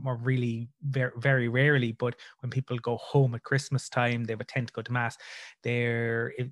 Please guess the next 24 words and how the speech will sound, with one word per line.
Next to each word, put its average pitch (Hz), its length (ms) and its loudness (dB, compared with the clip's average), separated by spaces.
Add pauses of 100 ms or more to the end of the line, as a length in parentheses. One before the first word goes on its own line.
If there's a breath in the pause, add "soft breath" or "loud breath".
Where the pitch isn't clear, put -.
if 123 160 -6
the 120 80 -6
children 123 340 -2
are 117 140 -2
in 113 80 -6
school, 131 480 2
they 120 140 -4
would 113 200 -6
tend 131 400 0
to 127 80 0
make 120 240 -2
their 120 140 -2
first - 340 -6
communion 120 540 -2
and 113 120 -6
their, 113 320 -2 (440 loud breath)
um, 113 540 -4
confirmation. 131 1080 2 (240 loud breath)
So - 160 2
those 151 300 4
things 131 360 4
are, 123 320 2
are 127 140 0
still 135 680 2